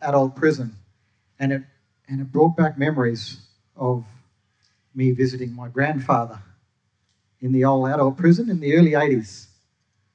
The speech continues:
And at the time, to me, that felt normal.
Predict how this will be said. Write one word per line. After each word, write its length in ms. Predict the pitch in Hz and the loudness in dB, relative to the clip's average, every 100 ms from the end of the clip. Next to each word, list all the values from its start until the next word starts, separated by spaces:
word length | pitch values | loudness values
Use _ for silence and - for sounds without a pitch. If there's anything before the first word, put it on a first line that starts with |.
| _ _ _ _ _ _ | _ _ _ _ _ _
And 100 | 131 | 0
at 140 | 180 - | 2 2
the 80 | |
time, 520 | 175 170 196 262 233 - - - _ _ _ _ _ _ _ _ | 2 4 4 2 -2 -8 -20 -20 _ _ _ _ _ _ _ _
to 120 | - 156 | -8 -4
me, 380 | 139 185 226 - _ _ _ _ | 6 8 6 -4 _ _ _ _
that 160 | 135 135 | -10 -6
felt 260 | - 127 | -2 -2
normal. 460 | 131 135 143 117 104 | 2 2 2 -2 -10